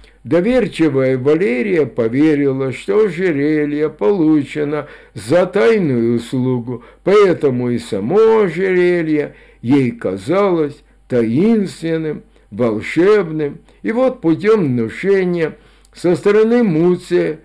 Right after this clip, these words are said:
и самовнушения она уверила себя, что ожерелье обладает какой-то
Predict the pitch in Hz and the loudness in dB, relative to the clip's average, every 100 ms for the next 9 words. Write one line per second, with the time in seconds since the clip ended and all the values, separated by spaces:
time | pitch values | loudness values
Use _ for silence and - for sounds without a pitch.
0 | _ 165 180 185 233 185 131 135 135 120 | _ -4 -2 2 2 2 -2 -2 -4 -4
1 | 175 190 185 170 160 160 180 233 233 156 | -4 -2 -2 -4 -2 -2 0 2 2 2
2 | 131 180 165 123 117 104 - 120 147 175 | 2 2 2 -2 -4 -6 -8 -4 0 0
3 | 151 - - - - 240 180 123 139 143 | -2 -8 -20 -10 2 4 4 2 0 2
4 | 185 190 175 170 160 208 233 151 151 151 | 2 2 2 2 2 0 0 2 0 0
5 | 147 - 208 165 156 143 147 147 | -2 -2 -2 0 0 0 -4 -8